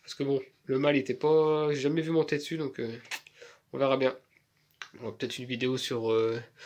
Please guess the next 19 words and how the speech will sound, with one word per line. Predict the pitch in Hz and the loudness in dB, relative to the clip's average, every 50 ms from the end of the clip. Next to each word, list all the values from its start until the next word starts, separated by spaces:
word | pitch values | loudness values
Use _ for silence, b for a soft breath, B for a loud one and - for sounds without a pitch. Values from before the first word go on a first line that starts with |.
| B B B B B B | B B B B B B
la | - 131 123 | -2 -2 0
cendre. | - - - 147 151 151 147 143 143 - - _ - | 0 0 -2 0 0 2 2 0 0 -4 -10 _ -14
Je | 131 131 | -8 -8
vois | 127 123 | -6 -6
que | - | -6
Sophie | - 131 123 - - - 135 | -6 -6 -6 -6 -4 -2 0
a | 131 123 117 | 0 0 0
préparé | - - 127 117 - 127 127 127 131 127 - - - - - - | -2 -6 -8 -6 -4 -4 -2 -2 -2 -4 -4 -8 -14 -16 -8 -2
la | - 175 | 0 0
lessive. | 160 160 - - 139 170 170 165 165 165 160 - - _ _ B B B B B B B B B B B B _ - - - | 0 0 -4 -4 -2 0 0 0 0 -4 -8 -10 -14 _ _ B B B B B B B B B B B B _ -20 -12 -8
Je | 127 | -4
vous | 127 | 0
dis | 131 170 170 | 2 2 4
de | - | 6
faire | 165 156 | 6 4
une | 147 | 6
vidéo, | 147 147 156 226 254 | 6 4 4 4 6
mais | 214 156 | 6 4
bon | 139 135 | 4 4